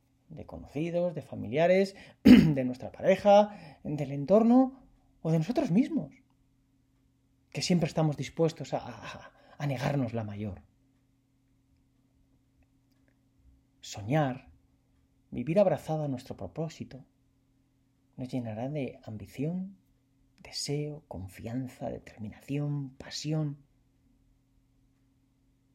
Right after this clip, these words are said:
Nos hará vivir de otra manera. Nos permitirá decir y aceptar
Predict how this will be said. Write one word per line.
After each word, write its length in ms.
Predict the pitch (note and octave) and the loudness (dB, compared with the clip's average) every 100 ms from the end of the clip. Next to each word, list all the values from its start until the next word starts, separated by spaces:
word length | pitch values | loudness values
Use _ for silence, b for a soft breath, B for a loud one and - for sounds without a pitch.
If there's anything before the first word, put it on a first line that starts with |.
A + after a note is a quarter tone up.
| _ _ | _ _
Nos 180 | - - | -20 -10
hará 120 | C#3 | -6
vivir 420 | G3+ G3+ A#3 - _ _ _ _ _ _ _ C#3+ | -4 -4 -6 -10 _ _ _ _ _ _ _ -14
de 80 | |
otra 180 | D3 A3+ | -10 -8
manera. 500 | C#3 F#2+ C3 A3 - _ _ _ _ _ _ _ _ _ _ _ _ _ _ _ _ _ _ _ _ _ _ _ _ _ _ _ _ _ _ _ _ | -10 -12 -12 -12 -16 _ _ _ _ _ _ _ _ _ _ _ _ _ _ _ _ _ _ _ _ _ _ _ _ _ _ _ _ _ _ _ _
Nos 180 | E3 D#3+ | -6 -2
permitirá 500 | F#3 E3 D#3+ E3+ A3+ | -2 0 -2 0 4
decir 460 | C#4+ - F3+ C3 - _ _ - - | 4 2 -4 -6 -14 _ _ -20 -10
y 120 | D#3 | -8
aceptar 600 | - A#2 - A3 - - | -8 -10 -6 -4 -4 -10